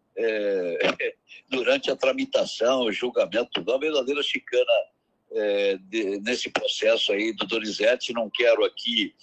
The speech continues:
nominar e nem culpar, é, juízes, né? Mas um julgamento moroso, lamentavelmente, né? Uma morosidade, né?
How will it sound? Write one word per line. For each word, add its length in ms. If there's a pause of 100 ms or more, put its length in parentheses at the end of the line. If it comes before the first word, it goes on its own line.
(320)
nominar 840 (280)
e 120
nem 220
culpar, 720 (340)
é, 800 (540)
juízes, 960 (140)
né? 120 (400)
Mas 360
um 180
julgamento 680
moroso, 680
lamentavelmente, 1700
né? 60
Uma 240
morosidade, 1160 (400)
né? 480